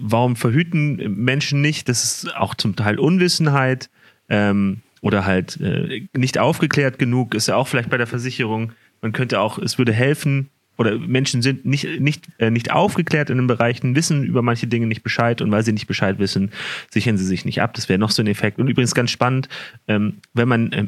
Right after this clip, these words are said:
Menschen dazu bringt, dann im, im Bereich Kondome, äh, für Verhütung zu werben. Also man macht das häufig mit Schulklassen oder mit irgendwelchen, oder mit irgendwelchen Jugendgruppen, dass man sagt, „Hier, hier habt ihr zwanzig Kondome, ihr lauft mal in der Straße rum und erklärt den Leuten, dass sie verhüten sollten auf irgendwelchen Festen“ oder so weiter.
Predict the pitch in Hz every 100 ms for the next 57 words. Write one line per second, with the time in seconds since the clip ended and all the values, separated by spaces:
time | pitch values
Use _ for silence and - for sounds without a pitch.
0 | - 113 117 127 107 - 107 113 143 143
1 | - 107 98 98 - 101 95 - 92 -
2 | - - - 92 123 151 95 127 - _
3 | 98 92 92 107 - - _ - - -
4 | 110 107 151 165 151 - 101 110 135 -
5 | - _ _ _ 120 - 92 87 87 -
6 | - - 117 123 117 127 147 - 101 101
7 | 233 233 - - 90 90 95 110 90 98
8 | 95 - - - - 107 104 92 120 113
9 | 107 117 120 165 143 92 - 104 - 95
10 | 98 - 196 196 175 143 - 131 117 -
11 | 156 143 - 131 139 135 131 123 - 120
12 | 110 123 143 135 113 - 139 143 117 120
13 | 131 - - - - - 117 - 135 135
14 | 113 110 117 113 117 123 165 156 101 95
15 | - 107 107 110 98 87 98 139 - -
16 | 64 62 - - 120